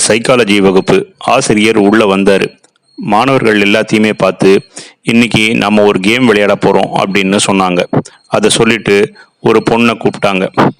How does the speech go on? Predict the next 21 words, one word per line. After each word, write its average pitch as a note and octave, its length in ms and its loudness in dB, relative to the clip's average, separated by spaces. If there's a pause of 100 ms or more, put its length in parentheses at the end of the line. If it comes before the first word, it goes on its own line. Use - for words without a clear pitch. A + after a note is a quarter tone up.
(480)
"ஒரு A2+ 260 2
போர்டுல A#2 580 2
உனக்கு B2+ 520 0
முக்கியமான A#2+ 640 0
தோன்றும் G#2 500 0
முப்பது A2 400 0
பேரை A2 460 2
எழுதுங்க" G#2 520 0 (120)
அப்படின்னு G2 380 0 (140)
சொன்னாங்க. F#2+ 320 0 (680)
அந்த A2 240 2
பெண்ணும் A#2 420 2
எழுதினாங்க. G#2+ 640 0 (500)
பெயர்களை B2+ 500 2
கவனித்த G#2 500 0
அவர், G2 320 2 (380)
"இதுல A#2+ 500 2 (240)
உங்களுக்கு B2 540 2
முக்கியம் C3 480 2
இல்ல G#2+ 280 2
அப்படின்னு A2+ 580 0